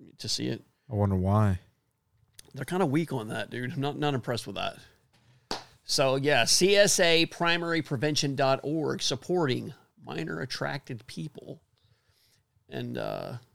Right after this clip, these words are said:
Speaker 1: and so the reason that I played those, or, or wanted to play those two, two clips first, because we're always seeing these whacked out weird people, and you discount them as ex-, insignificant, and, and I don't blame you, 'cause I do too. But these people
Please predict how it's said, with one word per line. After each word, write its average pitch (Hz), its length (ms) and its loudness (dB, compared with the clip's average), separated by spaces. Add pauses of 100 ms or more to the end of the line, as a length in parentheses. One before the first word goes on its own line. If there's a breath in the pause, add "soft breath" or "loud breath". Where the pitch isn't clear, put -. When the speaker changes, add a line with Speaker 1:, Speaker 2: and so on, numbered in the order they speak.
(200)
Speaker 1:
and 160 220 0
so 185 120 2
the 165 80 0
reason 185 340 -4
that 139 100 0
I 135 60 6
played 139 280 -2
those, 127 220 -2 (160)
or, 123 180 -2
or 131 140 -4
wanted 127 240 0
to - 80 -6
play 123 180 -2
those 117 260 -2
two, 127 480 -2 (320)
two 151 160 0
clips 135 320 -6
first, 113 400 -8 (240 soft breath)
because 151 220 -6
we're 147 140 2
always 175 240 2
seeing 147 480 4 (280 loud breath)
these 135 240 2
whacked 139 380 2
out 131 220 6
weird 127 240 -2
people, 127 520 -2 (800 soft breath)
and 127 460 0
you 139 140 -4
discount 139 420 0
them 131 140 -2
as 117 100 -2
ex-, 127 240 -4 (100)
insignificant, 123 680 -2
and, 113 200 -2
and 113 120 2
I 110 40 0
don't 110 200 -2
blame 107 300 0
you, 101 60 -4
'cause - 120 -6
I 107 140 2
do 107 120 -4
too. 123 380 -2 (1200 soft breath)
But 143 260 -6
these 147 200 2
people 135 640 -2